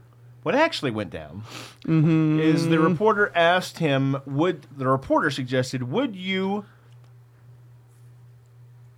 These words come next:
Speaker 1: back up or approve of or use a Muslim registry operation in your administration?" or, or along those lines,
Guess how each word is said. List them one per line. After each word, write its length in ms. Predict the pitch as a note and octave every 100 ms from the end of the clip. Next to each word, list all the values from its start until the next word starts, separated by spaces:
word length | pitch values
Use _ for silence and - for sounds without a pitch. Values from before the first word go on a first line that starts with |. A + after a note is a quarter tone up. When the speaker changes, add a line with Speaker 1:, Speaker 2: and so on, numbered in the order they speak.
| _ - - -
Speaker 1:
back 380 | C#3+ E3+ E3+ E3+
up 300 | B2 B2 - - - - - -
or 160 | B2 B2+
approve 420 | A2+ D3+ D3 A#2
of 240 | A#2 A2+ A2+
or 180 | B2+ B2
use 500 | A2 G#2 G2 G2 - - _ -
a 140 | B2+
Muslim 440 | C3+ D3 C3+ C3+ C3
registry 540 | A#2+ A2 A#2 A#2 A2
operation 500 | G#2+ A2+ A2 G#2 G#2
in 80 | G2+
your 120 | G2
administration?" 600 | F2+ E2 - E2 E2 D#2+
or, 160 | G2 G#2 C#3+
or 200 | C#3 C3+
along 300 | B2+ A#2+ A2
those 200 | G2 F#2+
lines, 320 | C2 C2+